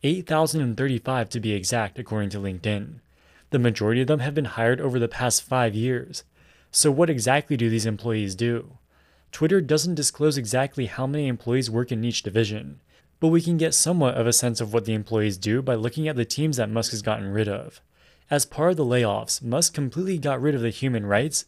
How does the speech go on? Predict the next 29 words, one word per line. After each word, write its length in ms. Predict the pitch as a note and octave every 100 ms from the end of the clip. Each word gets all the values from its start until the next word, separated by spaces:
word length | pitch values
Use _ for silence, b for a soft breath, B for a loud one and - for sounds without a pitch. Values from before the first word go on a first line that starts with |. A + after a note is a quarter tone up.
| _
accessibility, 840 | A#2+ - B2+ A2 G#2+ A2 A#2 C#3+ C3 b _
A 160 | C#3 E3+
I 160 | D#3+
ethics, 500 | B2+ C#3 - G#2 - -
and 120 | C3
curation 560 | A#2+ B2+ A#2 C3 - G2
teams. 540 | A2 A2 G#2+ - C3+ - _ _ _
The 100 | C#3+
Twitter 320 | - C#3 D#3
human 340 | D#3+ E3 D3+ A2+
rights 320 | A2+ C3+ -
team 300 | - G#2+ G2+
worked 220 | A#2 C#3
to 80 | D#3
protect 400 | B2+ A2+ C#3+ -
users 340 | C3 B2+ A2
who 120 | - B2+
are 80 |
at 280 | A#2 B2 A#2+
risk 320 | B2 A#2+ -
in 140 | C3 B2
global 260 | C#3 C#3+
conflicts 520 | - C3+ C#3+ B2 G#2 -
such 120 | A#2+
as 140 | A2+
Ethiopia, 800 | B2+ - G#2 G#2+ A2 D3+ D#3+ C#3+ -
Afghanistan, 680 | G#2+ G#2+ G#2 A#2 C#3+ D3
and 100 | A#2+
Ukraine. 600 | G#2+ G2 A2+ A2 A2+ D#3